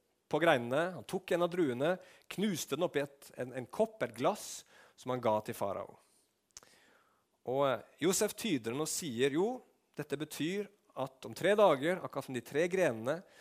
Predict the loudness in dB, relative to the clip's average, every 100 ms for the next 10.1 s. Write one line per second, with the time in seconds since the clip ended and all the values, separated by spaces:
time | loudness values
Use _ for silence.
0 | -20 -18 -8 -6 -4 -6 -2 -2 -2 -4
1 | -10 -8 -8 -10 -20 -20 _ -14 -6 -6
2 | -6 -12 _ -6 -4 -4 -10 -8 -8 -10
3 | -16 -18 -16 -16 -16 -20 _ _ _ _
4 | _ _ _ _ _ -20 -20 -20 -20 -16
5 | -2 0 4 4 2 2 -2 0 -2 -2
6 | -6 -2 -2 -2 -8 -6 -6 -6 -8 -4
7 | -4 -4 -8 -10 -8 -8 -8 -2 0 0
8 | 2 2 0 -6 -8 -6 -4 -6 -6 -8
9 | -6 -6 -4 -6 -8 -10 -10 -10 -10 -12